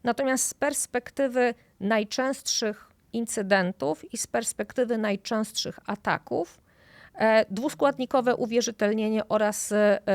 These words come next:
wymuszone silne hasła i oczywiście hasła, które są niepowtarzalne. Wielu pracowników wykorzystuje te same hasła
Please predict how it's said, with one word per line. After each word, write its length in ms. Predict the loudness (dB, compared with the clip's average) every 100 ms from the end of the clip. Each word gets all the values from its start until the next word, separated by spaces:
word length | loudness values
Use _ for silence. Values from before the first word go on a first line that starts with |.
| 4 2
wymuszone 600 | 2 0 0 0 0 0
silne 580 | -2 -4 0 0 0 -4 -14 _ _
hasła 640 | -2 -2 -2 2 4 4 -2 _ _ -4
i 120 | 2
oczywiście 480 | 2 0 -6 -4 -4
hasła, 400 | 0 -2 0 -2
które 260 | -2 -2 -2
są 200 | -2 0
niepowtarzalne. 920 | 0 -2 -6 -4 0 0 0 -2 -8 -14 _ -12
Wielu 520 | -2 2 4 4 0 _ _ _ _
pracowników 920 | -6 -4 -2 0 0 0 0 -2 -4 -20 _ _ _
wykorzystuje 1040 | -6 -2 0 2 2 -2 -2 0 0 0 -4 _ _ _
te 120 | -4
same 420 | 0 2 2 2
hasła 600 | -2 -2 -2 -2 0 0